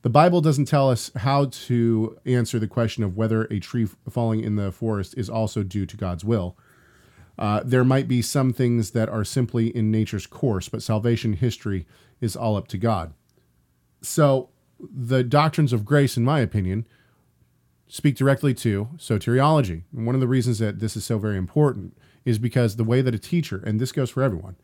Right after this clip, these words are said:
um, the way that a teacher views the doctrines of grace, or even if they don't view them, they will have opinions on, basically, it will color what you, w-, w-,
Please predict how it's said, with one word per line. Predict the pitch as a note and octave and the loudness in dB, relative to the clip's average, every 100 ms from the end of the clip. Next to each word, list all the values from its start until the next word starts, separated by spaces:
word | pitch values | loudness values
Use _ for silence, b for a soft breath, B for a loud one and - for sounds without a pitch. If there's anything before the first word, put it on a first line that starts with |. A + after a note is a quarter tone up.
| b b b b b b | b b b b b b
um, | G2+ F#2+ F#2 F#2+ _ _ _ _ _ _ _ _ - | -4 -2 -4 -6 _ _ _ _ _ _ _ _ -8
the | A#2 | 0
way | B2 B2 | 2 2
that | A2 | 2
a | |
teacher | G2+ - D#3 - A2 G#2+ - _ _ _ | -2 0 0 0 -4 -4 -10 _ _ _
views | A2 G#2 C3+ F#3+ C3 F2+ G#2 - - _ _ - | -8 -2 0 2 2 0 -8 -14 -16 _ _ -2
the | |
doctrines | A#2+ G#2+ G#2 A2 | 2 2 0 -2
of | G2 | -2
grace, | F2 G2 - D3+ | -4 -6 -2 2
or | F3 F3 | 2 2
even | F3 D#3+ C#3+ | 0 2 2
if | |
they | - A#2+ | 2 0
don't | G#2+ D#3 F3+ | 6 6 4
view | A2 G2+ | 0 -2
them, | F#2+ G2+ A2 b b | 0 -2 -4 b b
they | A#2 C#3 | 4 4
will | C3+ D3+ C#3+ | 6 4 4
have | C3 C3 A#2 - | 2 2 -2 -4
opinions | A#2 - C#3+ C3 A2+ - | -6 0 2 2 2 -2
on, | A#2 G#2+ G2+ G2 - b b b b b _ _ _ - | -2 -2 -2 -4 -8 b b b b b _ _ _ 0
basically, | D#3 F#3+ E3 E3 C#3+ | 4 4 2 0 0
it | D#3 | 2
will | C#3+ | 0
color | B2+ - E3 E3 | 2 2 4 6
what | B2+ B2+ | 4 2
you, | A#2+ | 0
w-, | B2 A#2 | 0 -6
w-, | B2+ A#2 C3 | -8 -8 -10